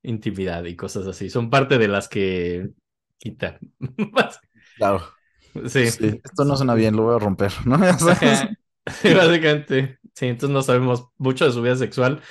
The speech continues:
Speaker 1: Pues sí, es muy de leyenda y lo que sea, pero mucho no está realmente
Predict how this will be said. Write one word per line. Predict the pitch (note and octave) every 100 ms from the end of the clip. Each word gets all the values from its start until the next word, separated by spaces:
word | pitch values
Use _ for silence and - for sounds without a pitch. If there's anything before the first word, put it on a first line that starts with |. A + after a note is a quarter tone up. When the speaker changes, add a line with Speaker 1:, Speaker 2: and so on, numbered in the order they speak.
| - - - _ -
Speaker 1:
Pues | C3
sí, | D3+
es | D3+
muy | D#3+ D#3
de | D3+
leyenda | A#2+ A2+ C3 C#3+
y |
lo | A#2 G#2+
que | G#2+
sea, | C#3
pero | C#3 A#2
mucho | B2 C#3
no | B2+ A#2+
está | A#2 - B2+ B2
realmente | A2 G#2+ G#2+ A2 G#2+